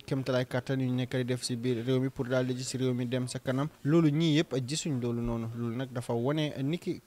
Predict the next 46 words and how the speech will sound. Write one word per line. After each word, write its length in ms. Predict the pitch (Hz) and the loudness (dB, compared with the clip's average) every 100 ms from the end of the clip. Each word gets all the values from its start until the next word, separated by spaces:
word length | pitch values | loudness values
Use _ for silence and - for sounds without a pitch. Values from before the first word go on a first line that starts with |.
| - | -6
draft 280 | 147 185 - | 0 0 0
constitution 400 | 208 202 151 135 123 | -4 -4 -2 -2 -2
bi 60 | |
mu 180 | 120 117 | -2 -4
del 160 | 117 110 | -4 -6
di 120 | 113 113 | -6 -2
génnee, 320 | 143 139 131 - - - | 0 0 -2 -8 -20 -8
ni 120 | 156 | -4
ki 100 | 165 | -2
sax 220 | 156 180 127 | 0 -2 0
dañ 240 | 156 196 | 2 2
ñu 80 | 139 | 0
fa 140 | 123 | -2
génnee 420 | 117 113 110 113 110 | -2 -2 -2 -2 -4
sa 400 | - 110 92 110 | -2 -2 -4 -6
biir. 320 | 117 113 110 123 - - _ | -2 -2 -4 -8 -16 -20 _
Te 80 | 143 | 4
nag 200 | 127 123 - | 4 4 4
loolu 280 | 143 135 123 | 4 6 4
nag 200 | 131 131 | 2 2
waral 380 | 123 127 120 | 4 4 4
na 100 | 127 | 2
ba 140 | 139 131 | 0 2
ñun 180 | 131 127 | 2 2
ñu 80 | |
daal 240 | 117 127 123 | 4 4 4
di 140 | 123 120 | 0 -2
gis 160 | 139 | -2
ne 140 | 131 139 | 0 0
ñun 280 | 170 160 - | 0 0 -2
bokkuñ 480 | 139 180 - 131 117 | 0 0 2 -2 -2
fenn 300 | - 117 113 - | -2 -2 -4 -2
te 220 | 117 110 | -4 -2
jógewuñ 420 | 120 113 113 110 | -4 -2 -2 -4
fenn. 340 | 113 110 104 110 - - - - | -6 -6 -6 -10 -18 -20 -18 0
Lu 140 | 143 | 4
ma 160 | 226 208 | 8 8
daal 180 | 160 139 | 8 8
di 60 | |
wax 220 | 139 135 123 | 8 6 6
rek 180 | 127 131 127 | 4 4 2
moo 200 | 127 127 | 4 2
di 120 | 127 | 2
ne 100 | 123 | 2
nguur 320 | 123 123 120 | 2 2 0
gi, 180 | 117 | 2